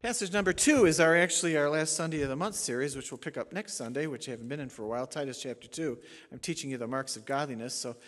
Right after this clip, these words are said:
let's go back to First and Second Timothy. Go to the third pastoral epistle. I don't wanna steal thunder from that series, so I'm gonna make this very quick.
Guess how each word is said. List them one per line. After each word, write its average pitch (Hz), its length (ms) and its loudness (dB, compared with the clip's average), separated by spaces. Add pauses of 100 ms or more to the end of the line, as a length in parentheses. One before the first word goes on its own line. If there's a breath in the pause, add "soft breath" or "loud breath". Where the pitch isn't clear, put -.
(360 loud breath)
let's 151 180 -10
go 143 140 -4
back 147 320 0
to 131 180 -6
First 147 320 -6
and 131 80 -10
Second 131 280 -6
Timothy. 131 300 -6
Go 139 140 -4
to 139 100 -6
the 120 140 -6
third 185 320 0
pastoral 113 400 -6
epistle. 139 420 -8 (600 soft breath)
I 135 60 -4
don't 143 100 -2
wanna 131 140 -4
steal 139 340 0 (300 loud breath)
thunder 151 340 -2
from 120 220 -8
that 156 360 2 (340 loud breath)
series, 151 460 2
so 135 120 -2
I'm 135 100 -4
gonna 139 140 -4
make 135 180 -4
this 120 160 -8
very 139 220 0
quick. - 760 0